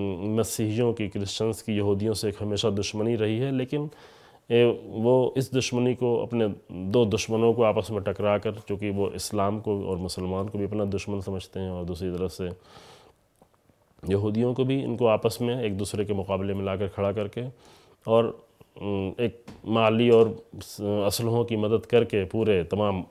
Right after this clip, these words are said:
تمام، یعنی مرکزی اہم ممالک جو، آ،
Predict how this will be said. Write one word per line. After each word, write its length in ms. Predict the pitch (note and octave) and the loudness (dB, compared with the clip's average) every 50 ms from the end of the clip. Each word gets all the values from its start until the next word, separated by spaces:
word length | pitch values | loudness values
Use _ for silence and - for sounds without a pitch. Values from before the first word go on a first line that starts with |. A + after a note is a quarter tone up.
| - - | -10 -2
تمام، 420 | - A2 A#2 B2 A#2+ G#2 F#2+ F2+ F#2 | 2 4 6 6 6 4 2 -2 -2
یعنی 200 | F#2+ F#2+ F#2+ F#2+ | -2 -2 -2 -2
مرکزی 720 | F2+ F2+ F#2 G2 G2+ G2 - - G2+ G2 A2 A2+ A2 G#2+ - | -2 -2 0 -2 -2 -2 0 0 0 2 2 0 0 -2 -2
اہم 220 | G#2 G2+ G#2+ A2+ | -4 -4 -2 -2
ممالک 500 | A2 G#2 G2+ G2 F#2+ F#2+ F#2+ F#2+ G2 F#2+ | -2 -2 -4 -4 -4 -4 -2 -2 -4 -4
جو، 220 | F2 F#2+ G2 F#2+ F2 - - - - - - - - - - - - _ - | -4 -2 -4 -4 -4 -6 -12 -20 -20 -20 -20 -20 -20 -20 -20 -20 -20 _ -10
آ، 20 | E2+ | -6